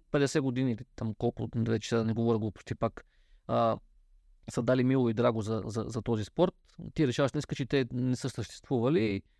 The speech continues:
от нас почва всичко. Ми, не почва от нас всичко. Няма и да свърши с нас всичко, категоричен съм.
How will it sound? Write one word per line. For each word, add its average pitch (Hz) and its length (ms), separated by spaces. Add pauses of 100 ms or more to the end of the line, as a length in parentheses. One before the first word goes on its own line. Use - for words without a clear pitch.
(140)
от 139 180
нас 147 160
почва 139 320
всичко. - 320
Ми, 180 140
не 311 220
почва - 300
от 240 100
нас 226 160
всичко. - 400 (460)
Няма 196 280
и 170 40
да 151 80
свърши - 320
с - 160
нас 123 160
всичко, - 260
категоричен 139 680
съм. 101 220